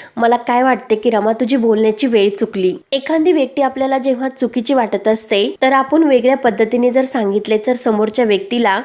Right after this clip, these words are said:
वाईट वाटत नाही आणि आपल्याला नेमकं काय म्हणायचे हे त्यांना कळते.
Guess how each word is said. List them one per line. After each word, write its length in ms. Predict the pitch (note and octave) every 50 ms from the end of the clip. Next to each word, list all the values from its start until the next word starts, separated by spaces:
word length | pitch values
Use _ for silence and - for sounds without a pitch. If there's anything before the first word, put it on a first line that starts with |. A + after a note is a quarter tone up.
| - - -
वाईट 380 | - C#4 B3+ C4+ D4+ D4 -
वाटत 340 | D4+ C#4 A#3+ A3 - A3+ A3+
नाही 320 | A#3 B3 A#3+ A3+ A#3 A3 - -
आणि 180 | A3+ A#3+ C4 C4
आपल्याला 360 | B3 A3 A#3 B3 B3 B3+ B3+
नेमकं 300 | C4 C4 B3 A#3+ - C#4
काय 260 | - - A3+ G#3+ A3+
म्हणायचे 400 | A#3+ B3+ B3+ A3+ G#3 G3 G3+ A#3+
हे 140 | B3 A#3 B3+
त्यांना 320 | G#3+ A3+ G#3+ G#3 G#3 A3
कळते. 600 | A3+ A3+ A#3 G3+ F#3+ F#3 F#3 G3 F#3+ F3+ - -